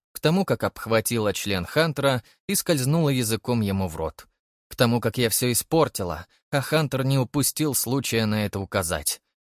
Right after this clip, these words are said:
Мои щёки заливает румянец, пока я соображаю, что сказать отцу. «Я не верю тебе на все сто процентов».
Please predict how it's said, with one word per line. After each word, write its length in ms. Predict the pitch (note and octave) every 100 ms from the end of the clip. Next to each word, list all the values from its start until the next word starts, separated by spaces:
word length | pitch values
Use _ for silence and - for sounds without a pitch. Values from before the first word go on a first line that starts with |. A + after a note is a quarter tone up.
| _ _ -
Мои 220 | C3 D3
щёки 320 | - F3+ D3+
заливает 460 | C3+ C3 C3 C#3 C3
румянец, 540 | C#3+ D3+ D3+ G2+ -
пока 240 | G2 -
я 180 | A2 A#2
соображаю, 640 | - F#2+ F#2+ A2 A2 D3 B2+
что 220 | - C3
сказать 420 | - A#2 G#2+ G2+
отцу. 460 | G#2 - - G#1+ - _ _ _ _ _ _ _ _ _ _ _ _
«Я 220 | C#3+ F3+ F3+
не 160 | F#3
верю 260 | C#3+ A#2+ A2
тебе 300 | B2+ B2+ E3+
на 100 | C3
все 220 | - D3
сто 180 | - B2+
процентов». 680 | - G#2+ - F2+ E2 F2